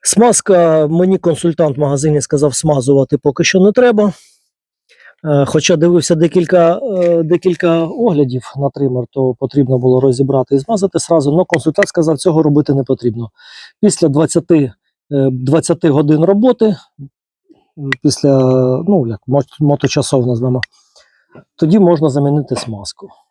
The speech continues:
Тому зараз вже все, я поставив шпулю з ліскою, збалансував його під себе. Ну і що,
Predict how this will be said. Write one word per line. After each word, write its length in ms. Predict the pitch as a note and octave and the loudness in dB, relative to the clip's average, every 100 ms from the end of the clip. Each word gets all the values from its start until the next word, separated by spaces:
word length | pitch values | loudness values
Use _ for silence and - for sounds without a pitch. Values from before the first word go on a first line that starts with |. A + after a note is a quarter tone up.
| _ - | _ -2
Тому 280 | E3+ G#3 | 2 2
зараз 400 | C3+ D3+ B2+ - | 2 0 0 -4
вже 180 | B2 C3 | -4 -4
все, 240 | C3 - B2+ | -4 -4 -4
я 140 | A#2+ | -4
поставив 520 | C#3 C3 C#3 C3+ C3 | -4 -2 0 0 0
шпулю 360 | - - C#3 C#3+ | -2 0 2 2
з 80 | F3+ | 2
ліскою, 500 | A3+ - G#3 G#3+ - _ _ _ _ _ _ _ _ _ _ _ - - - - - - - | 2 2 2 2 -2 _ _ _ _ _ _ _ _ _ _ _ -20 -20 -20 -20 -20 -10 -2
збалансував 760 | B2+ E3 E3 D3+ - F3 G#3+ | 2 4 4 2 0 2 4
його 200 | G3+ G3 | 2 0
під 180 | G3+ F#3 | -2 -4
себе. 400 | - F#3+ F3 E3 - - - - - _ _ _ _ _ _ _ _ _ _ _ - | 0 0 0 -4 -8 -18 -20 -20 -20 _ _ _ _ _ _ _ _ _ _ _ -2
Ну 220 | F3 A3 | 2 4
і 60 | F3 | 2
що, 300 | - A2 | 0 -6